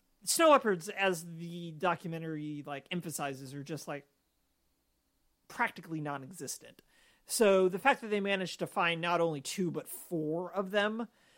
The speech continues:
and their, um, interplay and everything was just really compelling and really, really interesting. And it, it was,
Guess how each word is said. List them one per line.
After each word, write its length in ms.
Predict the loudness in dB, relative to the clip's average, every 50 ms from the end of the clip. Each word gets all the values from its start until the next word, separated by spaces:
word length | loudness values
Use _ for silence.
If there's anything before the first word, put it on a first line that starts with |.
| _ _ _ _ 4
and 800 | 6 6 6 6 4 2 0 -2 -4 -4 -6 -6 -6 2 6
their, 680 | 6 8 8 8 8 8 6 6 6 4 4 4 2 2
um, 220 | 0 0 -2 -2 -4
interplay 460 | -2 -2 -2 -2 -2 -2 -2 -2 -2
and 80 | -2 -4
everything 440 | -8 -10 -10 -12 -10 -12 -12 -12 -12 -16 -18 -18 -18 -14 -6
was 340 | 2 4 6 6 6 4 0 -2
just 180 | -4 -4 -2
really 260 | 2 6 6 6 6
compelling 480 | 4 2 -4 -6 -4 -2 -2 -2 -2 -4
and 100 | -8 -8
really, 200 | -6 -6 -6 -6
really 280 | -6 -6 -8 -8 -8 -10
interesting. 480 | -12 -12 -12 -12 -12 -12 -14 -16 -18 -20 -10 -4
And 480 | 0 0 2 2 0 0 -2 -4 -6 -10 -14 _ _ _ _ _ _ _ _ _ _ _ -4
it, 180 | -2 -2 -2 -4 _ _ 4
it 140 | 4 6
was, 300 | 6 6 6 6 4 0